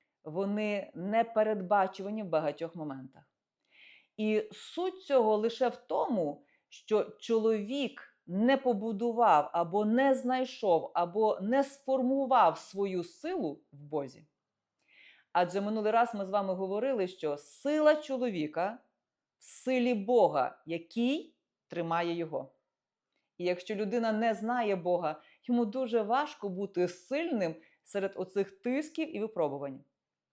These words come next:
Будь-який фундамент, він, е, визначається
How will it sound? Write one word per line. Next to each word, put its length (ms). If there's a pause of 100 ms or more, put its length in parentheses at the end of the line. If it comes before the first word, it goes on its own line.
(400)
Будь-який 480
фундамент, 760 (340)
він, 500
е, 180
визначається 1200